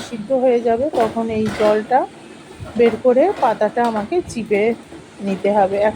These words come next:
কথায় পাতাটা সিদ্ধ করে নিতে হবে। কিন্তু এক্সট্রা কোনো জল দেবেন না, তাহলে পাতার যে টেস্ট সেটা কিন্তু পাওয়া যাবে না। তা যে জলটা বেরোবে সেই জলটাই থাকবে।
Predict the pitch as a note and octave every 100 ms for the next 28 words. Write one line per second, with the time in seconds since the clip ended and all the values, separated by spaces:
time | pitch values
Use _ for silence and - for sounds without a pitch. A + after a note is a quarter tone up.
0 | - C4 D4+ F4+ A#3 A3 A3 E4+ - A#3
1 | G3 A#3+ A3+ A3 G#3 G3+ G#3 G3 G3 -
2 | - - - - - - C#4 C4+ D4 F4+
3 | A4+ A#3 - C#4+ C4+ C#4+ D#4+ A3+ A3+ A#3
4 | A3 A3+ B3 B3 E4 - B3 A3+ A#3+ B3+
5 | A3+ A3 B3 C4+ C4 A#3 - - B3 F4
6 | - - - - - - - - - -
7 | - - B3 B3 B3+ C4 A#3+ A3+ G4 B4+
8 | - - - - - - - - A#3 A3
9 | G#3+ A3 F#3+ F#3+ F#3 F#3+ - - - -
10 | - - - A3 F#3+ C4 C#4 B3 A#3 A#3
11 | C4+ A#3+ A3+ A#3+ C4+ G#4+ A#4 - - -
12 | B3+ A3 G#3+ G#3 G#3 A3+ D4 - A#3 A3